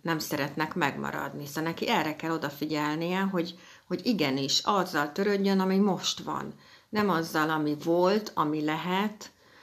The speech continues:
ö, mert ugye nagyon jó képességei vannak, nagyon sok mindent lát,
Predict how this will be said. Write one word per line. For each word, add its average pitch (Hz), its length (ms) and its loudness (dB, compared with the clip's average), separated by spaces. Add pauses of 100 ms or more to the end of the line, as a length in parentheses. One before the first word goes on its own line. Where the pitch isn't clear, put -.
(680)
ö, 165 320 6
mert 170 320 0
ugye 185 160 0
nagyon 185 280 4
jó 165 160 4
képességei 156 800 2
vannak, 160 360 0
nagyon 156 200 0
sok 160 240 0
mindent 147 400 -2
lát, 151 440 0